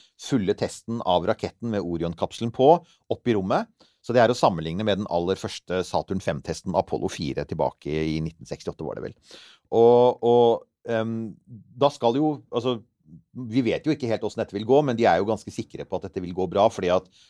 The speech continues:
altså, det er jo velkjent teknologi, blant annet. Det er jo basert mye på romferjeteknologi, og de har testet den i hodet og motsatt ende av kroppen så mange ganger nå, at de føler at de kan si at den tjueniende august,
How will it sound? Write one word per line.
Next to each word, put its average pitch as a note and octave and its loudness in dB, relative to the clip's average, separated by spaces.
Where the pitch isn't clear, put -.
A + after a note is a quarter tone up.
altså, - -6
det - 2
er F#2 4
jo G#2 2
velkjent E2+ -4
teknologi, G2+ -4
blant D3+ 2
annet. D3+ 4
Det - 0
er F2 4
jo F#2 -2
basert G2+ -2
mye F2+ -8
på G2+ -4
romferjeteknologi, F#2 -6
og F#2 0
de F#2 0
har F#2 4
testet - -4
den G2 -6
i F2 -4
hodet F#2+ -2
og E2+ 4
motsatt D#2+ -2
ende D#2 -4
av D#2 -4
kroppen F#2+ -6
så - 2
mange F#2 0
ganger F2 0
nå, C3+ 6
at - -2
de G2+ 0
føler F2 2
at G2 -2
de A2 -8
kan B2 -4
si C3 -2
at G#2+ 2
den G2+ -2
tjueniende G2+ -6
august, C#3 -2